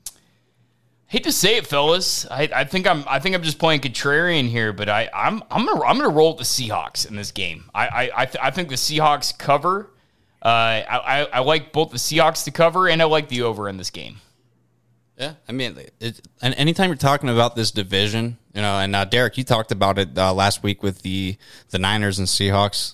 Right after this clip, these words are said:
Speaker 2: These, these games get fucking weird, and Drew, we, we talked about it. These, these, these division games, they keep splitting. Like, it, it's wild. It's wild over. It's a wild, wild west.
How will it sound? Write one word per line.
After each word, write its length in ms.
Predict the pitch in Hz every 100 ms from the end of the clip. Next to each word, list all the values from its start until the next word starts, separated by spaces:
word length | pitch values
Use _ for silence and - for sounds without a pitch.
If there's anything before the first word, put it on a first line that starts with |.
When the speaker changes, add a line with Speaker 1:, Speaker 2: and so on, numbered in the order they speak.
| -
Speaker 2:
These, 220 | 95 95
these 160 | 104 113
games 200 | 160 147
get 140 | 139
fucking 300 | - 131 123
weird, 240 | 123 113
and 80 | 95
Drew, 180 | 92 104
we, 140 | 95 120
we 120 | 95
talked 300 | 131 92 90
about 180 | 92 92
it. 60 | 95
These, 140 | 120
these, 300 | - 113 117
these 180 | 117 131
division 500 | 123 92 107 107 90
games, 360 | 87 85 85 -
they 80 | 90
keep 180 | - 107
splitting. 540 | - 101 92 73 80
Like, 240 | 85 90
it, 140 | - 127 _ -
it's 120 | 92
wild. 360 | 95 92 87 85
It's 140 | 98 -
wild 280 | 95 87 80
over. 120 | 90
It's 180 | 85 -
a 40 |
wild, 240 | 104 139 135
wild 220 | 135 131
west. 400 | 101 82 -